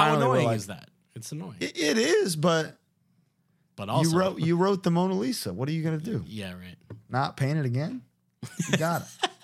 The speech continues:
Speaker 2: <laughs>
Speaker 1: Keep painting it.
Speaker 2: Yeah, Madball, New York City, off of
Speaker 1: Great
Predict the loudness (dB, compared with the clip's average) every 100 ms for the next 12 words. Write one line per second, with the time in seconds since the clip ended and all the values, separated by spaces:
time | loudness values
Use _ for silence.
0 | -18 _ -20 _ _ -20 -4 -4 0 -2
1 | 0 -4 -6 -12 _ _ -20 -20 _ -4
2 | -4 0 0 2 2 0 2 0 0 -2
3 | -6 -6 -10 -14 _ _ _ -6 -6 -6
4 | -2